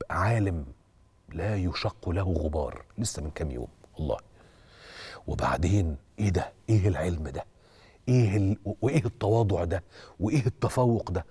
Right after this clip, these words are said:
فالراجل يقول لك إيه؟ يقول لك ده فيه في مصر، جوه في مصر،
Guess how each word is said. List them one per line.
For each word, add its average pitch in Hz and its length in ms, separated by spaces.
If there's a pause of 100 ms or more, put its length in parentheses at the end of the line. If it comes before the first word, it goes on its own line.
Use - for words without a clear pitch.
(240)
فالراجل 117 420
يقول 113 220
لك 87 220
إيه؟ 92 140 (420)
يقول 127 300
لك - 260 (460)
ده 98 220
فيه 143 540
في - 220
مصر، 110 460 (140)
جوه 110 600 (100)
في - 140
مصر، 127 360